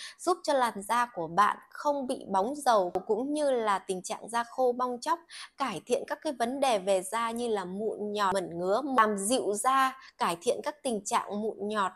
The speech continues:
nổi mề đay, viêm da cơ địa, vẩy nến, chàm.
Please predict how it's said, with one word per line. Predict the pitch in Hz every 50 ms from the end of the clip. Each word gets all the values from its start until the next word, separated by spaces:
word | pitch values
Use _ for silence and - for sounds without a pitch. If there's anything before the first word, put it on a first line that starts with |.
| -
nổi | 190 185 185 165 160
mề | 175 180 196 202 190
đay, | 185 202 233 247 247 247 240 -
viêm | 202 233 294 294 285
da | 262 - 277 269
cơ | 269 - 262 254
địa, | 220 226 254 - - - -
vẩy | 180 208 196 175 165
nến, | 175 185 196 202 226 277 330 - -
chàm. | - 247 220 208 190 180 175